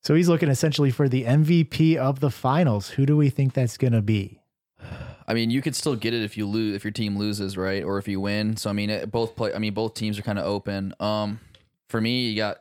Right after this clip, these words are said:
Speaker 2: you kinda got three players you're gonna be looking at. I think, um, I think you're looking at Batman, A K A Chris Pfister.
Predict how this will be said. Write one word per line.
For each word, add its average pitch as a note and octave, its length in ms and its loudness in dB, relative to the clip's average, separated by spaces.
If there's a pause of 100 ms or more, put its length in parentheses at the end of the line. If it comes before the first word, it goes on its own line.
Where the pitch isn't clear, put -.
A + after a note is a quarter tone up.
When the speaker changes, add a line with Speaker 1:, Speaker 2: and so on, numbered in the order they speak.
Speaker 2:
you G#2 80 -8
kinda A#2+ 200 -2
got G#2+ 200 -2
three G#2+ 260 -4
players G2+ 580 -4
you're G2 160 -4
gonna G2+ 140 -2
be F#2+ 100 -4
looking G2 320 -4
at. F#2+ 280 -4 (140)
I F#2+ 120 -4
think, G2 480 -6
um, F#2+ 400 -2 (720)
I A#2+ 40 -2
think A2+ 120 0
you're G#2 80 0
looking G#2+ 160 -4
at F#2+ 160 -6
Batman, G#2 420 -2
A G#2 140 -2
K G2+ 300 -4
A G2+ 40 -6
Chris G2+ 240 -6
Pfister. A#2 560 -4